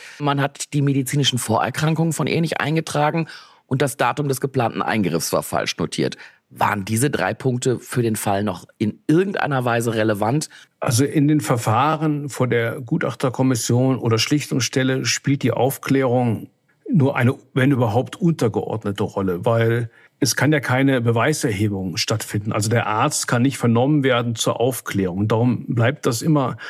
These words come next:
Speaker 2: außen vor. Das muss man immer als Patientenanwalt berücksichtigen, dass man da keine klaren Erkenntnisse bekommt. Also das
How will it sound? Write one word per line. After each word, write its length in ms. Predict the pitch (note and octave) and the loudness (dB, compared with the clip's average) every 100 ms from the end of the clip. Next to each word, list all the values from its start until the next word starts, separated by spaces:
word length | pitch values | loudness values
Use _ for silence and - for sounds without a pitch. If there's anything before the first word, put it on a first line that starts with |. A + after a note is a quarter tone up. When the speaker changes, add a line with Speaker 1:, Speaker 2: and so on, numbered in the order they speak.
| - | -8
Speaker 2:
außen 320 | - C3+ - A#2 | 0 2 2 0
vor. 200 | - C3+ | 0 0
Das 200 | G#2+ B2+ | 0 -2
muss 160 | C3+ | 0
man 100 | B2+ | 0
immer 200 | C#3 B2+ | 2 2
als 200 | A#2 A2+ | 2 0
Patientenanwalt 800 | - A2+ - C#3+ - B2 A#2 G#2+ | -2 0 0 -2 0 0 0 0
berücksichtigen, 720 | A2+ C#3 - C#3 A#2 C3 B2 | 0 -2 0 -2 0 0 2
dass 180 | A2+ A2 | 2 2
man 160 | A#2+ G#2+ | 2 2
da 360 | G#2 A2+ C3+ | 2 0 0
keine 560 | A#2+ - A#2 A#2 A#2+ A2+ - - - - | -2 -2 0 2 2 0 -6 -20 -20 -14
klaren 440 | - A#2+ A2+ A#2 A2 | -2 2 2 2 0
Erkenntnisse 680 | A2+ - B2 B2 A#2 - | -2 -2 -2 0 -2 -2
bekommt. 600 | G#2 G#2 - - - - - - - - - - | -4 -6 -6 -8 -8 -10 -14 -20 -20 -20 -20 -6
Also 200 | - G#2+ | 0 2
das 540 | G#2+ A2 - - - | 2 2 0 -2 -4